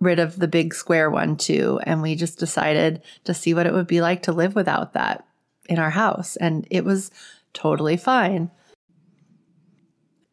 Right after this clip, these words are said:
My husband and I really supported each other in both of these efforts. And, but we would go out and we would, you know, have,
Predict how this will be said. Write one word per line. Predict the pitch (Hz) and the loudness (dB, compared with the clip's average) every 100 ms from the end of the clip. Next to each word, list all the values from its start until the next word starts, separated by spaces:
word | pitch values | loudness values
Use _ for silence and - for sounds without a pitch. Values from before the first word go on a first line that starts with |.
| _ | _
My | 226 202 | 4 6
husband | 233 240 254 | 6 4 6
and | 240 | 6
I | 190 175 | 6 2
really | 170 180 185 190 185 | 2 2 4 4 2
supported | - 170 - 170 165 | 0 -4 0 2 4
each | 156 156 160 | 2 0 -2
other | - 131 123 50 - - | 0 2 2 0 -4 -2
in | 180 156 156 151 - - _ _ _ - | 0 2 0 0 -2 -6 _ _ _ -14
both | - 185 185 208 208 | -8 0 2 2 2
of | 185 | 0
these | 151 - 156 - 165 | 0 0 -2 -4 -4
efforts. | 147 62 - - - - - - - - - | -2 -2 -4 -6 -12 -12 -14 -20 -20 -20 -6
And, | 180 170 170 165 170 - | -2 0 2 2 0 0
but | 196 | 2
we | 226 | 4
would | 226 220 | 4 4
go | 233 | 2
out | 240 202 - - | 4 2 0 0
and | 180 170 | 0 2
we | 170 | 2
would, | 170 165 165 160 - - _ _ _ _ _ - | 2 2 2 -2 -12 -20 _ _ _ _ _ 0
you | 190 | 4
know, | 165 160 | 4 4
have, | 165 175 | 2 0